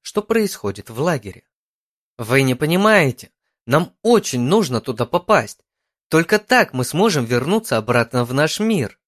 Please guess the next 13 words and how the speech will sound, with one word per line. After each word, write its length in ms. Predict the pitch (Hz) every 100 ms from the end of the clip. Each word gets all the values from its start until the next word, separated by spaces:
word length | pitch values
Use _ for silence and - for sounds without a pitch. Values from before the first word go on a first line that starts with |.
| _ _ _ _
Женёк 500 | - 127 120 170 185
пытался 480 | - 113 117 110 120
выправить 580 | 113 117 117 113 113 -
положение, 560 | 113 113 139 170 104 _ _
но 160 | 123 180
бесполезно. 680 | 190 208 - 214 127 92 92 _ _ _ _ _ _ 120
Ничего 460 | 143 156 240 233
не 120 | 170
желаю 320 | 120 123 120 117
слушать. 560 | - 170 - - _ _ _ _ _ -
Антрюхов 640 | 110 113 120 110 160 - - _
поднял 480 | 143 202 175 139 123
вверх 360 | 110 101 -